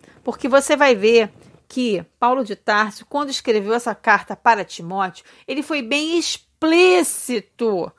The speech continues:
Existem outras passagens, mas ele foi bem explícito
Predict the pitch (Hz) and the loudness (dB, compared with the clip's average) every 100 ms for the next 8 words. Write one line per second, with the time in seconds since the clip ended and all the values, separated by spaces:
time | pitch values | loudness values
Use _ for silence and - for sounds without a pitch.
0 | _ _ - 294 349 415 349 311 302 277 | _ _ -4 -2 -2 -2 2 2 2 -2
1 | - 269 - 165 165 175 - - _ 302 | -2 0 2 0 -2 -10 -16 -20 _ 0
2 | 359 311 349 339 320 294 254 220 302 330 | 2 2 0 -2 0 2 2 2 -2 0
3 | 349 - 269 269 - | -4 -6 -6 -6 -8